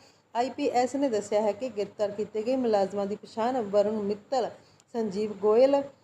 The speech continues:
ਜਮਾਲਪੁਰ ਅਤੇ ਗਗਨਦੀਪ ਸ-, ਗਗਨਦੀਪ ਸ਼ਰਮਾ ਉਰਫ ਗਗਨ ਵਜੋਂ ਹੋਈ ਹੈ। ਪੁਲਿਸ ਨੇ ਮੁਲਾਜ਼ਮਾਂ ਤੋਂ ਪੰਦਰਾਂ ਲੱਖ ਅਠੱਤਰ ਹਜ਼ਾਰ ਰੁਪਏ ਅਤੇ ਛੇ ਸੌ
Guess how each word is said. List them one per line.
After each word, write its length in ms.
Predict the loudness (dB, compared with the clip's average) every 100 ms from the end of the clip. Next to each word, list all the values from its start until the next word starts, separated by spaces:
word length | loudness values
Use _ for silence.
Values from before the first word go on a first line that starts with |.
| _ _ -12
ਜਮਾਲਪੁਰ 800 | 2 4 6 2 2 2 4 2 0
ਅਤੇ 260 | -4 -4
ਗਗਨਦੀਪ 520 | 0 0 2 0 -2 -4
ਸ-, 300 | -8 -4 -2
ਗਗਨਦੀਪ 540 | 2 4 4 0 -4
ਸ਼ਰਮਾ 420 | -2 0 2 0 -2 -4
ਉਰਫ 260 | -6 -6 -2
ਗਗਨ 380 | 0 4 2 2 -2 _ _ -4
ਵਜੋਂ 300 | -2 2 4
ਹੋਈ 260 | 4 2 2
ਹੈ। 60 | 0
ਪੁਲਿਸ 340 | -2 -6 -4
ਨੇ 140 | -6 -4
ਮੁਲਾਜ਼ਮਾਂ 520 | 0 0 0 -2 -4 -4
ਤੋਂ 240 | -4 -4 -6 -12 _ _ _ -8
ਪੰਦਰਾਂ 320 | -4 0 2
ਲੱਖ 220 | 2 -2
ਅਠੱਤਰ 320 | -6 -10 -6 -4
ਹਜ਼ਾਰ 380 | -2 2 2
ਰੁਪਏ 380 | 0 -6 -2 -2 -2
ਅਤੇ 300 | -2 0 0 -2 -10
ਛੇ 220 | -6 -4
ਸੌ 460 | -4 -6 -2 0